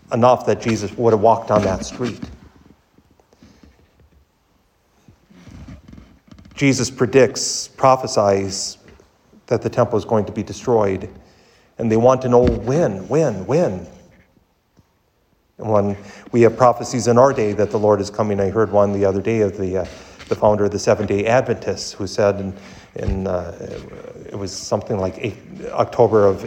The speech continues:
eighteen twenty-four, and they <laughs> ever since then have called it the day of great disappointment. Do you think? If you're told that the Lord is going to come on this particular date, and, and he's going to come, he's going to come, and he doesn't.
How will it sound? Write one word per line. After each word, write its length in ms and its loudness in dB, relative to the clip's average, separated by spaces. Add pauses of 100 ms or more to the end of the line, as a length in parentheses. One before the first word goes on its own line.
eighteen 280 -4
twenty-four, 640 0 (440)
and 140 -4
they 200 0
<laughs> 320 -6
ever 160 0
since 280 0
then 120 2
have 140 0
called 260 2
it 80 -4
the 80 -6
day 160 -2
of 100 -4
great 240 -4
disappointment. 680 -6
Do 100 -14
you 80 -10
think? 380 -4 (400)
If 180 -8
you're 120 0
told 360 4
that 320 2
the 100 4
Lord 240 6
is 80 -4
going 200 2
to 60 -2
come 240 2
on 100 2
this 120 0
particular 440 -2
date, 340 -2
and, 180 -6 (260)
and 220 0
he's 360 -2
going 180 4
to 60 -2
come, 240 4
he's 160 -6
going 180 4
to 60 -2
come, 280 4
and 220 -2
he 100 -8
doesn't. 460 0